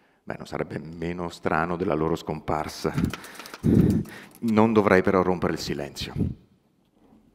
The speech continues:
I tasti della macchina da scrivere rompono il silenzio. Prima, per farmi il caffè, ci andavo in punta di piedi in cucina. Fuori la pioggia scrosciava sonoramente, ma io non dovevo fare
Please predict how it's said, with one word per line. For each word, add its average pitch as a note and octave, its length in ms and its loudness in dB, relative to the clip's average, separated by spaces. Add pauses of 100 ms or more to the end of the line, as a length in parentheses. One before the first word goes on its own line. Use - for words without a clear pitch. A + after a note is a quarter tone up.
(1080)
I - 100 -10
tasti F2 240 0
della D#2+ 160 0
macchina E2+ 320 -2
da E2 100 0
scrivere F2+ 460 2
rompono E2+ 480 -2
il D#2+ 80 -6
silenzio. D#2+ 440 -2
Prima, E2+ 320 -2
per F2 140 -6
farmi F#2 280 -4
il E2+ 40 -6
caffè, G2 300 -2
ci - 100 -6
andavo E2 300 -4
in E2 80 -8
punta F2 300 -4
di D#2+ 120 -4
piedi E2+ 320 4
in D#2+ 100 -10
cucina. D#2+ 440 -8
Fuori E2+ 460 0
la F#2 120 2
pioggia E2 400 -2
scrosciava C#2+ 720 -6
sonoramente, D#2+ 760 -6
ma C#2+ 100 -8
io D3 320 -8 (320)
non E2+ 240 -6
dovevo G#2 520 -2
fare A2 520 2